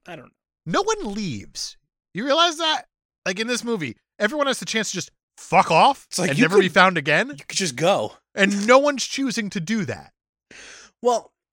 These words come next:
Speaker 1: I think Moss has a good reason for not doing that, 'cause, you know, he's eventually gotta meet back up with his wife.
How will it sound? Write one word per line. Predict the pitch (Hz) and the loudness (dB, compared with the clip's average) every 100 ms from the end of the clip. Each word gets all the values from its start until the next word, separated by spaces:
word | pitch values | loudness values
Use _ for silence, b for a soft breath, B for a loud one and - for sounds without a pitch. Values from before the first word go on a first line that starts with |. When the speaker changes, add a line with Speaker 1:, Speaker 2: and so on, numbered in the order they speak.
| _ | _
Speaker 1:
I | - | -6
think | 233 339 | 0 0
Moss | 196 165 143 170 - - - | 2 2 2 0 -2 -6 -8
has | 170 151 | -6 -6
a | 147 | -6
good | 143 151 110 | -2 -2 -4
reason | 127 127 120 120 | -6 -6 -10 -10
for | 127 | -8
not | 117 107 | -8 -8
doing | 101 101 101 | -8 -10 -8
that, | 104 160 | -8 -8
'cause, | - 151 | -10 -8
you | |
know, | 156 | -6
he's | 151 147 | -6 -6
eventually | 135 160 208 143 | -2 -2 -2 -4
gotta | 127 110 | -2 -2
meet | 117 117 | -4 -8
back | 117 113 110 | -6 -6 -6
up | 120 | -8
with | 117 110 | -8 -10
his | 110 101 | -10 -12
wife. | - - - - | -14 -14 -14 -18